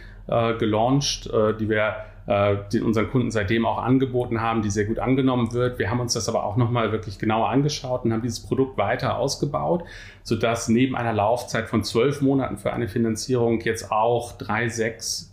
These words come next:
zwölf und vierundzwanzig Monate möglich sind. Ähm, zum anderen haben wir, äh, ein Produkt oder führen wir ein Produkt ein, das wir Bezahlen nach dreißig Tagen nennen. Und dieses Produkt, äh, ist im Endeffekt ein,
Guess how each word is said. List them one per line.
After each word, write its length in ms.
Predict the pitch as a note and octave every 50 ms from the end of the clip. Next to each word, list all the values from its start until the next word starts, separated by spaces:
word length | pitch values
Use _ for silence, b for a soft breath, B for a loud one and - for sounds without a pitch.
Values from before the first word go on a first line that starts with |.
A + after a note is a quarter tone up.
| - -
zwölf 440 | - - A#2 A2+ A#2 A2+ - - -
und 200 | B2 B2 A#2+ A#2+
vierundzwanzig 640 | - - A#2 G#2+ G#2 - B2+ C#3 D3 D3+ C#3+ -
Monate 320 | D3 D3 C#3+ C#3+ C#3 - C#3
möglich 400 | C3 C#3 C#3 - - C3+ - -
sind. 260 | D3 D3+ F3+ G3 - B B B B B B B B B B B B -
Ähm, 380 | - A#2+ A#2 A#2+ A#2 A2+ A2 - - -
zum 200 | - - C3 A2+
anderen 480 | - B2+ D3+ E3+ E3+ E3 E3 D3+ C#3 B2
haben 240 | C3 C3 C3+ B2+ B2
wir, 460 | B2+ B2 B2+ B2+ B2+ A#2+ B2 - - -
äh, 520 | - A#2 A#2 A#2 A2+ A2+ A2+ A#2 - -
ein 180 | A2+ A#2+ A#2 A2
Produkt 460 | - - A2+ C3+ C#3 C#3 - - - A#2+
oder 220 | A2+ A2 A2+ G#2
führen 200 | - - A#2+ A#2+
wir 80 | B2 A2+
ein 100 | A#2 -
Produkt 360 | - A#2 C3 C3 - - -
ein, 300 | A2+ A2+ A#2 A#2+ A#2 A2+
das 260 | A2 G#2+ G#2+ - -
wir 220 | A2 A2 A2 G#2+
Bezahlen 380 | G2+ A2 - - B2 A2+ A2+ A2
nach 100 | G#2+ G2+
dreißig 400 | G#2 - G#2 G#2+ G#2 - A2 -
Tagen 400 | - - A2+ A2 B2+ B2+ A#2+ G#2
nennen. 360 | G2+ F#2+ F2+ G2 C3 D3+ D3+ -
Und 260 | - A#2 A#2 A2 B B B B B B B -
dieses 280 | - C3+ D#3 E3 D3 -
Produkt, 520 | - - C3 B2 C3+ C3+ E3+ - - -
äh, 340 | - - A#2+ A#2+ A#2 - -
ist 220 | A#2+ A#2 - - -
im 120 | - A#2
Endeffekt 440 | A#2 B2+ C3+ C3+ C#3 B2+ - - -
ein, 400 | A#2+ A#2 A2+ A2+ A2+ A2+ A2